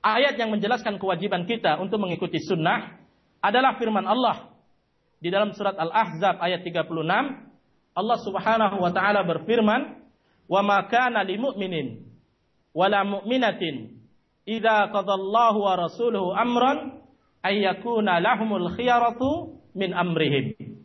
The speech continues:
Tidak pantas bagi orang-orang yang beriman, baik laki-laki dan perempuan, kalau Allah dan Rasulnya sudah memutuskan sesuatu terhadap mereka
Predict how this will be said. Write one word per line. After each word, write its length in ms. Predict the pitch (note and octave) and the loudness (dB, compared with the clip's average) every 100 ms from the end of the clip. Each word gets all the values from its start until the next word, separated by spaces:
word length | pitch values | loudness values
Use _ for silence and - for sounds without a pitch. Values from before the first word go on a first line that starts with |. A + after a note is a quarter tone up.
| _ _ _ _ _ | _ _ _ _ _
Tidak 320 | A#3 C4 B3+ | 0 2 2
pantas 480 | B3 G#3 F3 D#3 C3+ - - _ _ _ _ _ | 0 0 -2 -4 -4 -14 -20 _ _ _ _ _
bagi 320 | - G3+ C4 C#4 | 0 2 2 0
orang-orang 640 | A#3+ B3 G#3+ A#3 B3 A3 | 2 0 2 2 2 0
yang 120 | G3 F3 | -2 -4
beriman, 720 | F3+ A3 A3+ E3+ B2+ - - | -2 0 0 0 -4 -14 -6
baik 400 | D#3+ G#3+ C4+ - | 0 2 2 -2
laki-laki 720 | - G#3+ G3+ B3 A#3+ A#3+ A3+ | -4 -2 0 0 -2 -8 -2
dan 240 | G#3 F#3 | -2 -2
perempuan, 640 | F3+ F3 D#3 E3 C3+ A#2 - - _ _ - | -2 -2 -2 -2 -2 -4 -14 -20 _ _ 0
kalau 400 | A#3+ D4 C#4+ B3+ | 2 4 4 0
Allah 560 | A3+ D4+ C#4+ C#4 - | 0 -2 0 0 0
dan 160 | A3 A3 | 0 2
Rasulnya 800 | G#3 G#3 C4 A#3 G3+ E3 B2 - - - _ | 2 0 0 0 2 0 -2 -8 -18 -20 _
sudah 240 | - C4 A#3+ | -2 2 4
memutuskan 1040 | A3 G#3+ G#3+ C4 - - G3 C3 A#2 - - A#3 | 4 0 0 -2 -4 -2 -2 -2 -10 -16 -6 -4
sesuatu 560 | A3 A3+ B3+ B3 G#3 | 0 2 2 2 -4
terhadap 400 | G#3 G3+ A3 G#3+ | 0 2 2 0
mereka 640 | G#3 G#3 G3+ A#3 C4+ F4 | 0 0 -2 -2 -2 -4